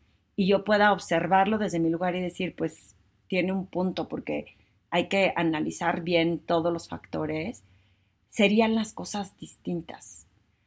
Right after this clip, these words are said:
a que el, "No pasa nada, yo, no, no, no, así lo hacemos", y,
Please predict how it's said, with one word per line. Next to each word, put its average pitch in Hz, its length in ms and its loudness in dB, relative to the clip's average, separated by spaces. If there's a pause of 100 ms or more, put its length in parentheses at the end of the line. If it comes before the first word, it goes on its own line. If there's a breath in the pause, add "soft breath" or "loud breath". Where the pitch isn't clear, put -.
a 185 220 2
que 175 440 4
el, 170 420 4
"No 269 160 2
pasa 302 200 0
nada, 180 480 0
yo, 160 220 -4
no, 226 180 -2
no, 285 120 4
no, 277 220 4
así 190 180 -4
lo 220 120 0
hacemos", 180 520 -2
y, 151 300 -2